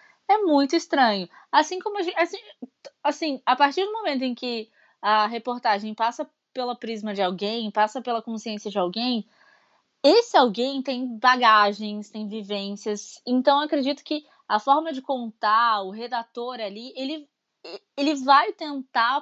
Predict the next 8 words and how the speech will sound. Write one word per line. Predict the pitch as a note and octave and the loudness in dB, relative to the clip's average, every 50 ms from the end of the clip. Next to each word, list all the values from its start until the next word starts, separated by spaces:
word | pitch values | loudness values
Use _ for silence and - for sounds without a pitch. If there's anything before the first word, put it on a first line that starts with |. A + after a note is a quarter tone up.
| - _ | -4 _
partir | D4 B3+ B3 - _ _ _ _ - - B3 B3+ A#3+ | 0 0 0 -2 _ _ _ _ -18 -16 -14 -14 -12
de | A#3 B3+ | -8 -6
alguma | C4 C4 B3 A#3 C4 B3+ C4 C4+ D4 D#4 - _ _ _ | -6 -6 -6 -8 -10 -8 -8 -8 -10 -10 -14 _ _ _
coisa, | - G#4 G#4 F4 B3 G#3+ A3+ G3+ F3+ G3 F#3 F3+ | -6 -2 -2 0 0 -2 -4 -6 -8 -10 -10 -10
né? | F#3+ F3+ F#3+ G3+ - _ _ _ _ _ _ - | -10 -10 -10 -12 -12 _ _ _ _ _ _ -12
N-, | G#3 A3+ A#3 A3+ G3 A#3+ B3 B3 | -12 -12 -12 -12 -8 -6 -4 2
nada | B3 B3+ B3+ D4 F#4+ G4+ - F#4+ E4 D#4+ | 4 4 4 4 4 2 2 2 2 2
passa, | E4 _ C#4 A#3 G#3 G#3 G#3 - - _ - G3+ F#3+ F#3 F#3 | 2 _ 4 4 4 4 2 -2 -10 _ -10 -10 -10 -10 -12